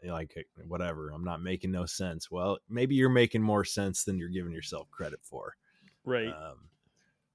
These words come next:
Speaker 1: but at the same time, I get it. You know, it's not everybody's style. I, I alternate, you know, not perfectly.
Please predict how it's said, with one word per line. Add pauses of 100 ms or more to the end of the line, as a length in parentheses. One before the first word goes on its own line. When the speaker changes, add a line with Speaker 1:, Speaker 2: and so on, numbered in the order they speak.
(140)
Speaker 1:
but
at
the
same
time,
I
get
it.
You
know,
it's
not
everybody's
style. (260)
I, (280)
I
alternate, (160)
you
know,
not (640)
perfectly.